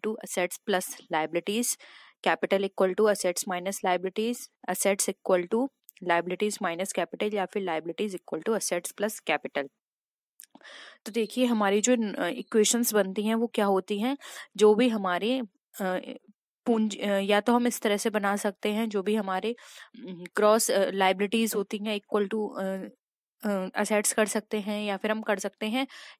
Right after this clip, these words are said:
capital plus एक्सटर्नल liabilities equal to संपत्तियां, जिसको हम असेट्स भी बोलते हैं।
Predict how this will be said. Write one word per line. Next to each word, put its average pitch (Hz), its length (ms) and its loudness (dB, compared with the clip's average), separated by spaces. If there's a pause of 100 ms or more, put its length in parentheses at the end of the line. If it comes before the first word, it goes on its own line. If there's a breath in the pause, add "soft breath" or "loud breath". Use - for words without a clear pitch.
(100)
capital 190 420 2
plus 247 540 -2 (400)
एक्सटर्नल 196 840 -2
liabilities 185 640 0
equal - 540 -4
to 302 80 -2 (300)
संपत्तियां, 170 800 -8
जिसको 180 260 -6
हम 190 60 -4
असेट्स - 480 -4
भी 180 60 -2
बोलते 151 400 -8
हैं। 151 200 -6